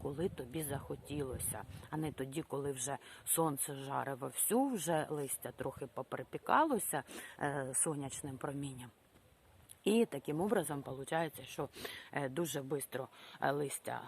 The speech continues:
жовкне, сохне і, е, раніше закінчується сам, сам урожай, скажімо так.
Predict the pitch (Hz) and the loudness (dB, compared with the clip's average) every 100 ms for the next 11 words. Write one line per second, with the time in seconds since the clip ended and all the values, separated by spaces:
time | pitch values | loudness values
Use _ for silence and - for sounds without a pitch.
0 | - - - 165 240 - 180 143 - 214 | -12 -14 -2 4 6 4 0 0 4 4
1 | 208 - 156 151 - 165 165 143 - - | 4 0 -2 -2 0 0 2 0 -6 -20
2 | - - - 143 135 127 147 147 165 160 | -18 -18 -8 -4 -2 -2 -2 0 0 -2
3 | 139 135 127 151 151 - 131 127 - 131 | -4 -6 -8 -4 -4 -4 -6 -8 -6 -6
4 | 123 98 - 135 131 127 - - - 139 | -6 -8 -6 -6 -6 -10 -16 -10 -6 -4
5 | 135 131 135 127 135 110 - - 123 127 | -4 -8 -8 -6 -8 -8 -14 -12 -10 -10
6 | 123 120 113 | -10 -10 -12